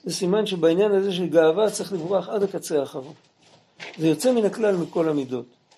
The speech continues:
יש איזה הסבר, זה כי, כי ה-, העניין של השפלות,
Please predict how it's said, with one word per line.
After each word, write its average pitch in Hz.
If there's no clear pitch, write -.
יש 185
איזה 302
הסבר, 190
זה 139
כי, 156
כי 156
ה-, 147
העניין 180
של 202
השפלות, 214